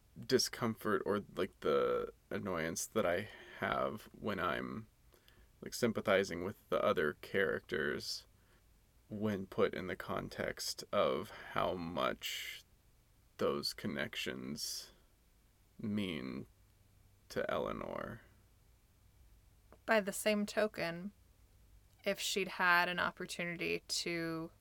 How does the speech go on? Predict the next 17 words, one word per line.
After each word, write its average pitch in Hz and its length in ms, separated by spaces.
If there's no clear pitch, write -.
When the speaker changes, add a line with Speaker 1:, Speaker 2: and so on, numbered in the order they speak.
Speaker 2:
grow 165 220
up 170 380
and 175 300
to 170 400
build 165 240
an 175 100
identity 165 720
and 165 340
have 160 540
a 185 120
life 156 400
back 165 260
home 165 520
pre-Hill 180 540
House - 460
that - 200
she 160 460